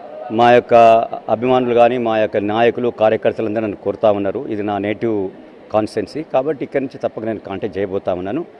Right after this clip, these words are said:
అంటే, నా ఎలక్షన్లో రెండు వేల పద్నాలుగులో తను ప్రచారం చేయలేదు, తప్పుగా చెప్తా ఉన్నారు. రెండు వేల పద్నాలుగు, ఎందుకంటే రెండు వేల పద్నాలుగు నేను contact చేసిన constancy నా native constancy కాదు, నేను అక్కడ కొత్త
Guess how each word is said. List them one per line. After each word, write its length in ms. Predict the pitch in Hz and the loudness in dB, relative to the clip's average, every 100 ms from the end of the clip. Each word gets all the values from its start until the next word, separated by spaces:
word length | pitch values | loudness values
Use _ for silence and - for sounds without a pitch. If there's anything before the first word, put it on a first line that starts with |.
| - | -4
అంటే, 180 | 139 123 | -2 -2
నా 240 | 120 147 | 2 4
ఎలక్షన్లో 460 | 160 175 - 180 180 | 4 2 -2 0 0
రెండు 200 | 135 156 | 2 4
వేల 140 | 165 | 2
పద్నాలుగులో 380 | 151 139 151 156 | 2 0 2 0
తను 160 | 143 | 0
ప్రచారం 380 | 120 110 127 127 - | -2 2 2 2 2
చేయలేదు, 360 | 110 101 82 87 - - - - 110 | 0 0 -4 -8 -14 -20 -20 -6 -4
తప్పుగా 300 | - 143 147 | -2 2 2
చెప్తా 340 | 131 95 117 | 2 -2 0
ఉన్నారు. 280 | 107 107 156 | 2 0 -2
రెండు 180 | 110 120 | 0 2
వేల 140 | 123 | 2
పద్నాలుగు, 360 | - 110 117 110 | 2 0 0 0
ఎందుకంటే 560 | 156 165 127 120 165 123 | -2 -4 -4 -2 -4 -4
రెండు 200 | 110 139 | -2 0
వేల 160 | 156 | 0
పద్నాలుగు 380 | 147 139 123 139 | -2 -4 -2 -4
నేను 140 | 123 | -4
contact 320 | 104 123 135 131 | -4 -2 -2 -4
చేసిన 180 | 135 | -4
constancy 760 | 123 113 120 120 127 120 104 143 - - - | -6 -2 -2 -2 -6 -4 -6 -6 -10 -20 -8
నా 80 | 107 | -4
native 340 | 104 117 131 | -2 0 -2
constancy 440 | 123 120 127 110 117 | -2 -4 -4 -6 0
కాదు, 320 | 113 117 156 - - - | 2 2 -4 -14 -16 -4
నేను 160 | 117 | -2
అక్కడ 160 | 110 107 | 0 0
కొత్త 460 | - 110 - 139 | -2 -4 2 2